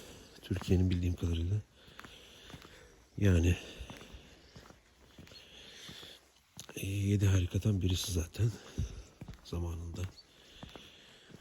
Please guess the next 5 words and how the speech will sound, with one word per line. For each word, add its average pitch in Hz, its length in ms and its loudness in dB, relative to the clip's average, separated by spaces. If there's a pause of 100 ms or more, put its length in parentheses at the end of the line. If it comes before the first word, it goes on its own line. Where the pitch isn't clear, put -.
(1400)
Ve - 60 -2
en 95 240 0
büyük 92 260 -2 (1500)
bir 95 140 8
numara 87 360 6